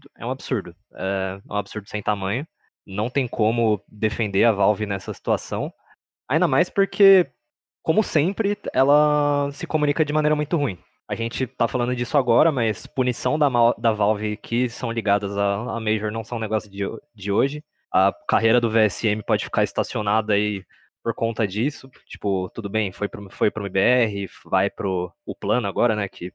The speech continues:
pelo visto é o nome do, do projeto do K N G com o Kogu, mas ainda assim o moleque nunca vai poder jogar um Major por causa de um erro que ele come-, cometeu com treze anos.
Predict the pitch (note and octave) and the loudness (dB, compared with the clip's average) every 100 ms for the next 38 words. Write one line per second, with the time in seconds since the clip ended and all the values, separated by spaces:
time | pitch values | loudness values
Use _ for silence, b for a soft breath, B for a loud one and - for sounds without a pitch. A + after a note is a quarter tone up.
0 | _ F#2+ F2+ F#2+ F#2 F#2+ F#2+ F#2 F2+ - | _ -4 -4 -6 -6 -4 -4 -4 -6 -8
1 | _ _ - - F#2+ F#2 - G2+ G#2 G2 | _ _ -12 -4 0 0 -2 -6 -4 -2
2 | F#2+ F#2+ F#2+ - F#2 F#2+ G#2 G2 - G2 | -2 -2 -2 -4 -8 -8 -10 -6 -4 -2
3 | G#2 C3 C3 - b _ G2+ G#2 G#2 A2 | 2 4 4 0 b _ -2 0 0 2
4 | A2+ - A#2 B2 A#2+ A2+ - A2 A#2 B2 | 0 0 -2 0 2 0 0 -4 0 0
5 | A#2+ A2+ A2 A2 G#2+ A2 G#2+ A#2+ C3+ - | 2 0 0 2 0 0 2 2 0 -2
6 | C3+ B2+ B2+ B2+ B2 A#2+ B2+ B2+ - B2 | -2 0 0 0 2 2 0 -4 -4 -6
7 | A#2+ _ _ C3+ A#2+ B2+ C3+ B2 B2+ B2 | -6 _ _ -6 -4 -4 -6 0 0 2
8 | C3 G2 F#2 - | 0 -2 -6 -16